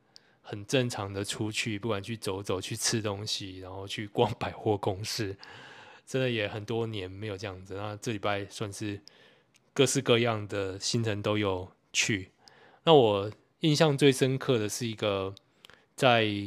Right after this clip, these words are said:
竹南，诶，如果大家就是不是新竹或是苗栗这附近的人，可能听到竹南以为在新竹，没有，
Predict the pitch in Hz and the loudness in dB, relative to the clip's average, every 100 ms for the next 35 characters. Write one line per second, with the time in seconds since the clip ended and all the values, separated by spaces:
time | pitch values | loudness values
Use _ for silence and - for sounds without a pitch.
0 | 101 _ _ _ _ - 117 104 117 113 | -10 _ _ _ _ -8 -6 -4 -2 -2
1 | 95 95 101 _ _ - 107 101 101 - | -4 -8 -16 _ _ -6 -4 -4 -8 -18
2 | _ _ - 127 160 135 131 135 - _ | _ _ -6 2 6 8 8 6 0 _
3 | _ - 127 123 110 110 - 117 107 - | _ -8 -4 -4 -4 -4 -4 -6 -6 -10
4 | - - - 127 120 117 107 110 117 110 | -8 -6 -4 -2 -2 -4 -4 -4 -4 -4
5 | 98 104 104 107 - 113 104 101 92 95 | -6 -6 -4 -6 -4 -6 -6 -8 -10 -8
6 | 104 101 104 _ - 151 156 156 123 117 | -8 -8 -12 _ 4 8 8 6 0 0
7 | 107 104 117 117 113 110 95 110 | -2 -2 -2 -2 -4 -6 -4 -4